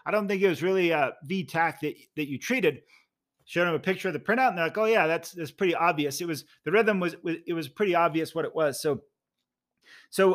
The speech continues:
uh, volume, uh, most dehydration can be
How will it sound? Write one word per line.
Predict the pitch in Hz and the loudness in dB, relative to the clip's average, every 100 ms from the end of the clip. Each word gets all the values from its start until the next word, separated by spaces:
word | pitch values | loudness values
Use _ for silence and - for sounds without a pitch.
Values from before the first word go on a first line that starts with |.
| - | 4
uh, | 175 143 | 2 4
volume, | 180 240 277 247 202 151 - _ _ _ | 4 4 4 0 0 -4 -12 _ _ _
uh, | 156 156 - _ _ | -6 -6 -8 _ _
most | 170 233 233 - 170 | 4 4 4 -10 -2
dehydration | 214 180 185 156 190 180 190 147 | 2 4 2 4 2 2 -6 -6
can | - 196 185 | -4 -2 -2
be | 160 180 180 | -2 0 0